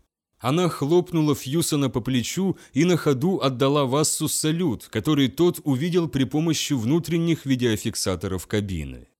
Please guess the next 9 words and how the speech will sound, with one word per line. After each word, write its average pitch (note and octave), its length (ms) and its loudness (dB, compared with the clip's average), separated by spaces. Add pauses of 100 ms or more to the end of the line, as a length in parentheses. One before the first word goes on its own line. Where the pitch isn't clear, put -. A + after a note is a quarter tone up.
(320)
Жест C3 520 2
ловко D#3 480 2
выдерживал D3 720 4
уместный C#3 460 4
баланс C3 500 4
между C#3 340 4
товарищеским D3 960 2
и C3+ 140 2
почтительным. D2 1120 -4